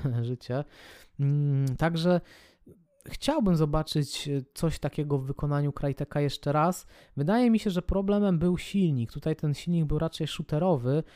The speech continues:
Oni go próbowali tutaj zaadaptować do, do, do perspektywy trzeciej osoby i to wyszło średnio.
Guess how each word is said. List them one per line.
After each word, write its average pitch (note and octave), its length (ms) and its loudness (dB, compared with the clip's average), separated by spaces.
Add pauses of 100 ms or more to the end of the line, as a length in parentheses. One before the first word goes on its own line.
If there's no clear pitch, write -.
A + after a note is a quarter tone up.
(140)
Oni D3+ 260 -2
go D3 100 -4
próbowali D3 520 0
tutaj C#3+ 260 -4
zaadaptować C#3+ 760 -2
do, C#3 360 -2
do, C#3 280 -4
do C3+ 100 -4
perspektywy C#3+ 640 -4
trzeciej C#3+ 380 -4
osoby C#3+ 560 -2 (500)
i D#3 500 0 (120)
to D#3 340 0
wyszło D3+ 340 -2
średnio. D3 640 0